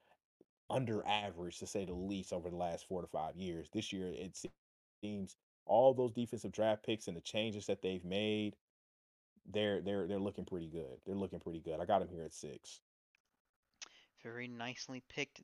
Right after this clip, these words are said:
Speaker 2: there. So, uh, I'm gonna rattle off my top five because, honestly, there's only really one change in my top five from last week. My
Speaker 1: <laughs>
Speaker 2: top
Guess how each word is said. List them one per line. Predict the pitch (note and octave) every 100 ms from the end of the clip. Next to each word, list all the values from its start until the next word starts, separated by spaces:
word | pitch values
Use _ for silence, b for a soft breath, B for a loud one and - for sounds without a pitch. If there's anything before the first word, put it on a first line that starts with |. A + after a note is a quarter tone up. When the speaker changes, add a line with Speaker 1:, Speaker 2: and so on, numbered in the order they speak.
| C3
Speaker 2:
there. | C3 B2+ C3+ C3+
So, | - - C3+ B2+ B B B -
uh, | B2 -
I'm | C#3+
gonna | E3+ C#3+
rattle | A#2+ B2 C#3 E3+ D#3+ -
off | D3 D#3 -
my | C3+
top | - D3 -
five | - C#3+ C#3+
because, | C#3 B2+
honestly, | C3+ F3+ - F#3+ F3+ - B B B
there's | C#3 F3
only | G#3 D3
really | C3 F3 D#3
one | B2 C#3 E3 D#3+
change | - D#3 F3+ D#3 C#3+
in |
my | B2+ B2
top | - C#3 -
five | C3 B2+
from | - B2
last | A#2+ B2 B2+ -
week. | C3 C#3
My | C3
Speaker 1:
<laughs> | B2+
Speaker 2:
top | F3